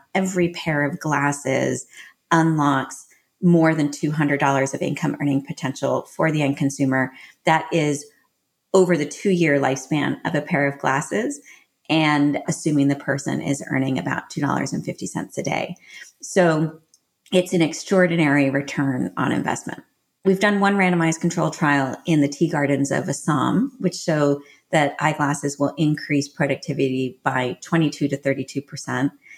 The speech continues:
And we are getting ready to release another randomized trial, which is specifically on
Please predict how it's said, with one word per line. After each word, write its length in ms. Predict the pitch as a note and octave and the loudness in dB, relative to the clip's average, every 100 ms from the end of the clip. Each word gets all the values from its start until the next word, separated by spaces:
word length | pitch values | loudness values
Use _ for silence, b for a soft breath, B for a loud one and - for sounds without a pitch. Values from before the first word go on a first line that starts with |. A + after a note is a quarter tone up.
| B B B _ - | B B B _ 0
And 500 | F3 D#3+ D3+ D3+ D3 E3+ | 2 4 4 2 2 2
we 180 | D#3+ | 2
are 480 | - D3+ D3 C#3+ C3+ - D#3+ | 2 2 4 2 -2 -10 -2
getting 300 | D#3 D3 D3+ | 0 2 2
ready 280 | D3 D3 C#3+ | 0 0 -4
to 560 | - D3+ C#3+ C#3 C3+ - D#3 | -2 2 4 4 2 0 -2
release 480 | C#3 D3 C#3 C#3 - | 0 2 0 -2 0
another 420 | C3 D3 F3 G3+ | 4 6 4 4
randomized 600 | F3 C#3+ C#3+ C3+ C3 C3+ | 2 2 0 0 -2 -4
trial, 320 | - C3+ C3 - | -4 -2 -2 -2
which 180 | B2 | -4
is 100 | C#3+ | -6
specifically 640 | - - - D3+ - - - | -10 -10 -8 -8 -8 -8 -8
on 240 | - - | -4 -4